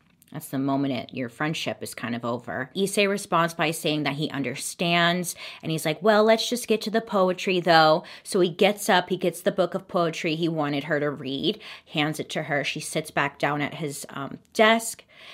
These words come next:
and he starts a tape recorder. So when she's sitting at Issei's desk, her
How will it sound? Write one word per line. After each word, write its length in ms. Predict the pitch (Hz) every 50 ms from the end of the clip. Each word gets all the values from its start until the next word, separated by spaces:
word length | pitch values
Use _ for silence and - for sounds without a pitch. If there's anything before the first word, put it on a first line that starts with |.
| - - _ -
and 520 | 175 170 165 160 156 151 147 147 151 - - _ _ _
he 340 | - - - - - 220 220
starts 540 | 208 - - 196 165 156 151 - - - - -
a 80 | 160
tape 300 | - - - 160 131 -
recorder. 540 | - - - - - - - - - - - _
So 180 | - - 220
when 160 | 220 226 226
she's 280 | 226 - - 233 220 -
sitting 340 | - - 247 254 311 311 285
at 300 | 269 247 214 - - _ _ _ _ _ _
Issei's 520 | - 214 226 - - 240 208 196 170 165 147
desk, 580 | - - - 180 190 180 147 147 156 - -
her 320 | - - 175 165 151 160